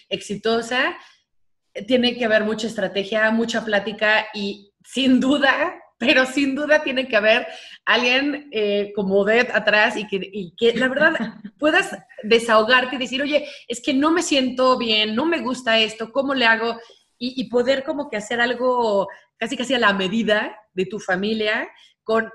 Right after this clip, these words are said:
Speaker 1: las características de, de los niños, del esposo, tuyas, y que sí funcione, porque está en chino, si, si ya de por sí dos personas que se enamoran y se casan y
Speaker 2: Sí.
Speaker 1: tienen, es complicado,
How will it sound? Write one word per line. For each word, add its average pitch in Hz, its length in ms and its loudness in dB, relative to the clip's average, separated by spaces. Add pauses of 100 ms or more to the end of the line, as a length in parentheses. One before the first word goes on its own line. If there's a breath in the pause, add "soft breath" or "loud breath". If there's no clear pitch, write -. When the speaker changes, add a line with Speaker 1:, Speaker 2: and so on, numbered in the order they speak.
Speaker 1:
las 220 160 -4
características 226 600 -4
de, 185 300 -4 (100)
de 190 80 -6
los 196 200 -2
niños, 240 400 0
del 185 160 -2
esposo, 226 760 -4
tuyas, 220 580 2 (420 loud breath)
y - 200 -10
que 233 100 0
sí 240 220 -4
funcione, 240 680 -2
porque 202 460 -2 (580 loud breath)
está 220 300 -4
en 302 140 -2
chino, 269 320 -2
si, 240 320 -4
si 269 160 -6
ya 302 100 2
de 415 140 -2
por 262 160 -2
sí 220 180 -8
dos 233 160 -4
personas 247 460 -6
que 214 80 -14
se 202 120 -10
enamoran 202 520 -2
y 202 60 -8
se 156 180 -12
casan 190 320 -6
y 185 40 -6
Speaker 2:
Sí. 214 80 0
Speaker 1:
tienen, 214 480 2 (440 soft breath)
es 254 160 -4
complicado, 214 960 0